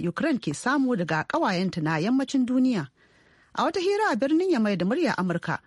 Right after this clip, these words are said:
kwararre akan batutuwa da suka shafi yankin Sahel, Doctor Sadiq Abba, ya jaddada ce-, ya jaddada cewa ba makawa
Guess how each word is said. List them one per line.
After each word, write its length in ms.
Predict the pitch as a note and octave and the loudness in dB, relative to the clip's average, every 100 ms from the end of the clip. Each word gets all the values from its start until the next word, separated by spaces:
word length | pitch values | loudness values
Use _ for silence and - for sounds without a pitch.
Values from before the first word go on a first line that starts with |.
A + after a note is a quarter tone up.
| _ | _
kwararre 340 | - A3 E4+ G4 C#4 | -2 0 0 -2 -2
akan 320 | G#3+ A#3+ D#3+ | -2 -2 0
batutuwa 600 | A3+ D4+ D4 F4 B3+ D3 - - - | -2 -2 -2 0 0 -2 -8 -16 -10
da 80 | |
suka 160 | E3 G#3+ | -6 -4
shafi 380 | F#3 D#3 C#3+ G3 E3+ | -2 -2 -2 -2 -2
yankin 300 | C#4 F4 G3 | -2 -2 -2
Sahel, 420 | - D3+ - B3+ | -2 -4 -2 -2
Doctor 380 | D3+ D#3 - D#3 | -2 -6 -4 -4
Sadiq 400 | D3 F3 G#3 D#4 - | -2 -2 -2 -2 -4
Abba, 320 | D3 D3+ - - - - | -4 -6 -8 -12 -20 -6
ya 160 | F3 E3+ | -2 0
jaddada 320 | F#3 E3+ - | 0 -2 -2
ce-, 220 | F3+ - | -4 -4
ya 220 | - F#3+ F#3+ | -2 0 0
jaddada 420 | F#3+ D#3+ - F3+ - | -2 -2 -4 -6 -6
cewa 480 | - F#4+ D4+ E3 E3 C3+ - - - _ - | -4 0 0 0 -2 -6 -16 -20 -20 _ -2
ba 160 | F#4+ | 0
makawa 400 | A3 G#3 G#3 G3+ | 0 0 0 0